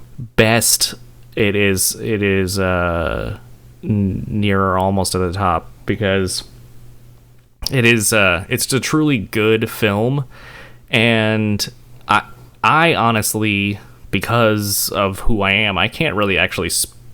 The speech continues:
I think, speak to how impactful it must have been, um, to so many people, because, uh, to me, it was just, like, an amazing movie with incredible characters who I instantly,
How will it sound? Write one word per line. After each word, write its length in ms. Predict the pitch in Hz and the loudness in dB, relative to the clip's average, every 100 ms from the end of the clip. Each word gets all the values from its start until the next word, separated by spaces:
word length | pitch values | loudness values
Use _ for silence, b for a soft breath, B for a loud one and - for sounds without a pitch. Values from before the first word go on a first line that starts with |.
| - - | -18 -4
I 180 | 107 101 | 0 2
think, 240 | - 98 | 2 -2
speak 480 | - - 113 104 - B B B B B - | -4 0 2 2 -4 B B B B B -2
to 320 | 113 104 98 | 2 2 0
how 460 | - - 107 107 | -2 0 2 2
impactful 880 | 98 95 104 98 - - 90 87 85 B B B B | 0 -2 0 -2 -2 -4 0 0 -2 B B B B
it 140 | 101 | 0
must 240 | 95 95 - | 2 0 0
have 180 | 98 | -2
been, 560 | 107 95 90 90 90 85 - | 0 0 0 0 -2 -2 -4
um, 720 | 95 87 87 87 85 90 - - | -2 0 0 -2 -2 -4 -6 -6
to 100 | 101 | -2
so 220 | - 101 | 0 0
many 180 | 95 87 | 0 -2
people, 460 | - 101 - 90 | -2 -2 0 -2
because, 800 | 87 92 - 95 90 90 85 - B B B B B - | 0 -2 -2 0 0 0 -2 -4 B B B B B 0
uh, 180 | 87 90 | 2 2
to 140 | - | 0
me, 240 | 117 120 98 | 2 4 4
it 40 | |
was 180 | 95 92 | 2 0
just, 160 | 98 | -2
like, 160 | 98 90 | 0 0
an 80 | 92 | 0
amazing 420 | 95 98 98 92 | 0 0 0 -2
movie 560 | 95 95 95 92 92 - - | -2 0 0 0 -2 -6 -4
with 240 | 95 - | -4 -2
incredible 460 | 113 - 98 95 92 | -4 0 0 0 -2
characters 680 | 104 95 92 - 90 90 | 2 2 0 -2 -2 -2
who 80 | - | 0
I 120 | 92 | 0
instantly, 840 | 90 101 - 104 80 101 90 90 92 | 0 0 -2 -2 -2 -2 0 0 -2